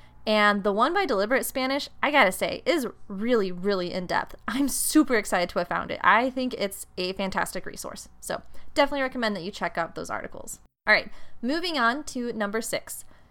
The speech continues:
quedar, which is to be left over, and quedarse, which is to stay. So an example of quedar is, "Me quedan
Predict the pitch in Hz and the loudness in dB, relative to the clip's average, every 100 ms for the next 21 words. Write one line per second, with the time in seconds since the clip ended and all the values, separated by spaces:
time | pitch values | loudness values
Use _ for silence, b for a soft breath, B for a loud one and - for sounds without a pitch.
0 | b - 202 196 208 233 320 - - 196 | b -6 0 6 8 6 2 -10 -10 -4
1 | 196 185 190 208 196 175 - 262 208 165 | -2 -2 -2 -4 0 0 4 6 6 4
2 | 269 - - - - 196 190 185 180 190 | -2 -10 -20 -20 -6 0 2 2 0 -4
3 | - - - 196 254 269 220 - - - | -8 -14 -2 6 8 8 6 -4 -4 -6
4 | - 190 180 180 - - - 175 - - | -14 -8 -4 -4 -6 -10 -10 -8 -6 -2
5 | 214 - - - b b b b - - | -2 -2 -10 -18 b b b b -12 -6
6 | - - - - 208 226 247 254 233 226 | -6 -8 -18 -6 -4 0 0 2 0 0
7 | 180 269 247 226 - - - 185 196 b | 2 6 6 4 -2 -10 -4 -4 -4 b
8 | b 214 226 226 262 285 330 | b -2 0 0 -2 2 0